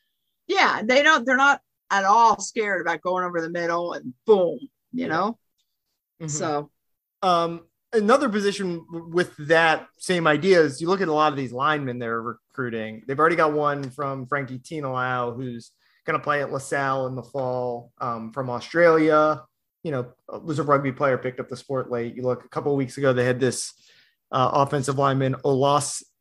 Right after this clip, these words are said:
Speaker 2: Alonen. I don't know if I'm pronouncing that correct, but he's from Finland. Um, and
Speaker 1: Love
Speaker 2: actually
Speaker 1: it.
Speaker 2: will play at Loomis Chaffee with, um, Carver next year,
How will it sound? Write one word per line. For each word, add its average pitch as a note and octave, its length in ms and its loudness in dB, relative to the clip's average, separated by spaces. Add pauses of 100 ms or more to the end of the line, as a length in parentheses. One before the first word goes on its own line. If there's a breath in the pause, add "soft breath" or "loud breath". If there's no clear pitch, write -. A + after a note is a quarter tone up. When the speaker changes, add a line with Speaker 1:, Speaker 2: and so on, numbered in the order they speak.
Speaker 2:
Alonen. F#3+ 760 4
I C#3+ 80 -2
don't C3+ 100 0
know C3+ 60 2
if B2+ 100 -4
I'm C3+ 100 -8
pronouncing C3 380 -6
that C3+ 160 -4
correct, C#3+ 220 -4
but C3 80 -2
he's C3+ 120 -4
from C#3+ 220 -6
Finland. D#3 580 2 (520)
Um, B2 480 -2 (360)
and D3 180 2
Speaker 1:
Love F3+ 100 6
Speaker 2:
actually F#3+ 240 6
Speaker 1:
it. - 280 -12
Speaker 2:
will F3+ 120 -4
play G3+ 200 6
at F3+ 120 2
Loomis F3+ 280 6
Chaffee D#3 540 0
with, C#3 340 -2 (220)
um, B2 540 -2 (160)
Carver G3+ 320 6
next B2+ 340 -6
year, B2+ 340 -6